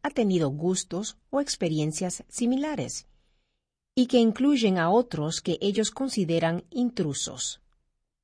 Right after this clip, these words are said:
Estos grupos pueden tener influencias negativas si incluyen a otros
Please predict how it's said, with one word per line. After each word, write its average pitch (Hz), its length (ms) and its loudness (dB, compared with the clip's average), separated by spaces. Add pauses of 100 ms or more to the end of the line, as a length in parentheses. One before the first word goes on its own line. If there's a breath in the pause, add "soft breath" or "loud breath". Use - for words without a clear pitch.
(1400)
Estos 285 360 0
grupos 151 640 -4
pueden 220 300 2
tener 165 340 0
influencias 147 920 -2
negativas 165 840 -2 (380)
si - 160 -2
incluyen 185 540 2
a 139 120 -2
otros 220 560 -2